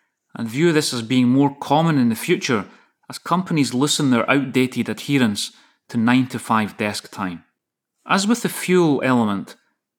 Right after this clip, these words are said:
a consideration of dedicated physical exercise while travelling may be useful, with the tips noted as follows also useful for home. The key to exercising on the road often relates to hotel planning before the trip,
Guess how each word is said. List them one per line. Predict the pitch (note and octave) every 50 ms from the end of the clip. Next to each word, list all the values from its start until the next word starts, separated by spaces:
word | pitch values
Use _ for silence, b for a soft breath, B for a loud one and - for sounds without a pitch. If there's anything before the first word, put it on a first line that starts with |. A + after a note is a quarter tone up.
| _
a | - -
consideration | - C3+ - - G3 F#3 A3+ F#3 F3+ F3 E3 - - C#3
of | A#2 G#2
dedicated | - C#3+ D3+ C#3+ E3 D#3+ - D3+ C#3+ C#3 C#3 B2 - -
physical | - D3 B2+ B2 B2 - A#2 B2
exercise | C#3 C3+ - - D3 - - C3 A#2 A2 G#2+ G#2+ F#2
while | G2 A2 G#2 G2+ G2+
travelling | - - - - D3+ E3 F3+ E3+ D3+ B2 A2 G#2 G#2 G2+
may | G#2
be | F2 G#2+
useful, | A2+ C3+ F3+ F#3 - - A2+ G2 - - _ _ _ _ _ _ _ _ _ _ _ _ _ _ _ _ _
with | - A#2+ -
the | C3
tips | A#2+ - - G3 - G3 - -
noted | D3+ D#3 D#3+ D#3+ D#3 B2
as | A#2+ -
follows | - - - D#3 D#3+ C#3+ B2+ A2+ A2 G2 - - - _ _ _ - -
also | E3 E3+ F#3 F3+ - - F#3
useful | D3+ C3 C3 C3+ - - B2+ A2+
for | - - A2+ F#2+
home. | - - A#2+ A2+ G#2 F#2 E2 - _ _ _ _ _ _ _ _ _ _ _ _ _ _ _
The | D3+ D3
key | - - - A#3+ C#4
to | C#4+ - B3+ -
exercising | D#3+ E3+ E3+ - G3+ F3+ - F3 D#3 D3+ D3 C#3 C#3+ C#3
on | C3+ B2+
the | B2 A2+
road | A#2+ D3 D3+ C#3 B2+ A#2 A#2 b b b b b b _
often | - G3+ G#3 - - C#4 A#3+
relates | F3+ D3+ C#3 D3 D3 D3 -
to | - B2+
hotel | - - D3 D3 C#3+ D3 - C3+ C3 B2+ A#2
planning | - - B2+ A#2+ B2 B2 B2 A#2
before | A2 A#2 G2+ - - A#2+ A2 G2+
the | F#2+
trip, | F#2 - - - A#2+ - - -